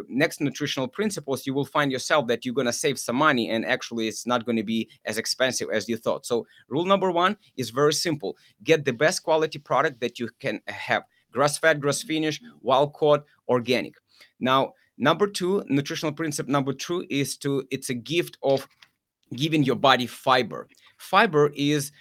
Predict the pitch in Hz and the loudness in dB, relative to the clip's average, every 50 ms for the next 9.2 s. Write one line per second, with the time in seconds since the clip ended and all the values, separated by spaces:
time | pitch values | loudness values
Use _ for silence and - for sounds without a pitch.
0 | _ _ - 104 104 147 160 180 180 170 147 147 156 160 131 117 110 139 175 - | _ _ -18 -2 2 4 4 4 4 2 0 0 0 0 2 2 2 0 0 0
1 | - 185 175 156 143 - 127 123 123 147 165 156 143 131 113 110 - - 143 147 | 0 -2 0 -2 -2 -2 -2 -2 0 2 2 2 0 0 -2 -4 -4 -4 -4 -4
2 | 143 - 151 139 143 147 147 - - 120 110 - - 131 131 131 117 123 120 120 | -4 -4 -2 0 0 0 0 0 -2 -4 -6 -4 -4 -4 -2 0 0 2 0 0
3 | 110 101 92 104 101 98 - 165 156 147 - 123 113 113 107 - - - - - | 0 -2 -6 -6 -6 -4 -2 -2 -2 -2 -4 -4 -4 -4 -4 -8 -10 -12 -10 -8
4 | - 196 196 190 175 - 147 143 139 131 - - 139 131 131 120 - - - 180 | -6 -6 -6 -6 -4 -2 -2 -2 -2 -4 -6 -6 -4 -4 -4 -4 -4 -6 -4 -4
5 | 175 170 151 135 123 135 160 175 135 123 - - - - - - 131 123 127 143 | -2 -2 -2 -2 -2 0 -2 -2 -2 -2 -4 -8 -12 -18 -8 -4 -2 -2 0 0
6 | 170 180 165 147 151 135 151 165 147 120 139 131 131 - - 208 196 - 165 147 | 0 0 0 0 0 0 0 -2 -2 -4 -4 -6 -4 -4 -6 -6 -4 -4 -2 -2
7 | 143 147 143 131 - - 135 131 117 110 143 135 156 156 143 147 - 160 151 - | 0 0 0 -2 -2 -4 -4 -6 -4 -6 -4 -2 0 -2 0 -2 -4 -4 -4 -6
8 | - _ _ _ _ - - - 180 196 180 151 131 135 135 - - 208 202 165 | -10 _ _ _ _ -8 -4 -2 0 0 0 0 0 -2 -2 0 0 0 0 2
9 | 131 139 147 | 2 0 0